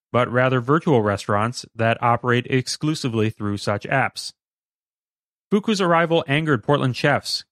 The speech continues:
coming as the state's bars and restaurants were closed to on-premises dining,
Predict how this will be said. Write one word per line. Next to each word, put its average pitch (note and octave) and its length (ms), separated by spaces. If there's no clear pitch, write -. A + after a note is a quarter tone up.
coming C3 280
as A#2+ 240
the A2 80
state's B2+ 320
bars A#2+ 360
and A#2 80
restaurants B2 560
were G#2+ 360
closed B2+ 540
to A#2 80
on-premises A2+ 680
dining, A#2 440